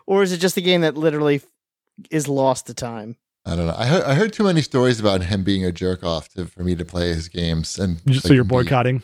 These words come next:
Speaker 3: is what you're saying?
Speaker 2: I'm
Speaker 3: You're
Speaker 2: not
Speaker 3: boycotting?
Speaker 2: boycotting. No, it's just that, like, I always had a negative impression of him from
Speaker 3: Wombat,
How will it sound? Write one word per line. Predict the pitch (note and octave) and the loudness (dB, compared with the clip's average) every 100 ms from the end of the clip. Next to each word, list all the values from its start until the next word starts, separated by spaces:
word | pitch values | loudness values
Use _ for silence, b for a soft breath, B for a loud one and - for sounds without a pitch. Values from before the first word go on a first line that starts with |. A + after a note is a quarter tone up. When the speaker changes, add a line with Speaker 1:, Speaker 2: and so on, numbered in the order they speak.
| - | -8
Speaker 3:
is | C#3 | -6
what | C3+ | -4
you're | A2+ | -4
saying? | C3 | -2
Speaker 2:
I'm | A#2 | 0
Speaker 3:
You're | D#3+ | 2
Speaker 2:
not | G#3 | 2
Speaker 3:
boycotting? | C3+ C#3 C#3 | 2 0 2
Speaker 2:
boycotting. | E3 F#3 G3+ F#3+ | 2 2 2 0
No, | F#3+ B3+ B3+ A#3+ | 2 2 2 2
it's | F#3 | 0
just | - F3 | 0 0
that, | F#3 E3 | 2 2
like, | D3 B2 - - | 2 0 -8 -4
I | B2 | 0
always | A#2+ B2 A#2+ | 4 2 2
had | B2 | 2
a | A2 | 2
negative | G#2 G#2 G#2 F#2+ | 2 4 2 0
impression | F#2 G2 F#2 F#2 | 0 0 0 -2
of | F2 | -4
him | F2 E2+ | -4 -6
from | - F#2+ | -4 0
Speaker 3:
Wombat, | C3+ D3+ F3+ F#3 | 2 2 0 -2